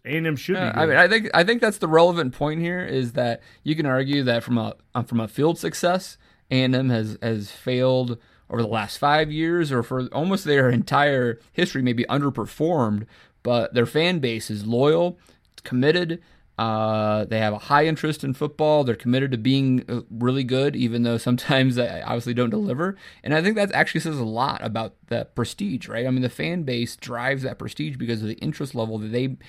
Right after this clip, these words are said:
Speaker 2: keep on the national scene because they're
Speaker 1: They,
Speaker 2: relevant.
Speaker 1: so what you're saying, Dave, is they are the barren version of Nebraska. I mean, and, and I mean that in a very sincere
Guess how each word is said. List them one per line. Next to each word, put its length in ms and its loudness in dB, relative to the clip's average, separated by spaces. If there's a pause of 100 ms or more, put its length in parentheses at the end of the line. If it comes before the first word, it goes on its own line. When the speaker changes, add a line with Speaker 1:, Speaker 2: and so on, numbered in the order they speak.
(220)
Speaker 2:
keep 300 -4
on 140 2
the 60 0
national 440 -2
scene 320 -4
because 320 -6
they're 100 -2
Speaker 1:
They, 80 -4
Speaker 2:
relevant. 300 0
Speaker 1:
so 120 4
what 180 2
you're 60 0
saying, 280 6
Dave, 180 6
is 140 0
they 180 4
are 180 6
the 220 2
barren 640 4
version 480 4
of 160 -2
Nebraska. 640 0 (160)
I 40 2
mean, 200 6
and, 300 2
and 120 4
I 60 6
mean 160 4
that 80 4
in 100 4
a 40 4
very 200 6
sincere 300 2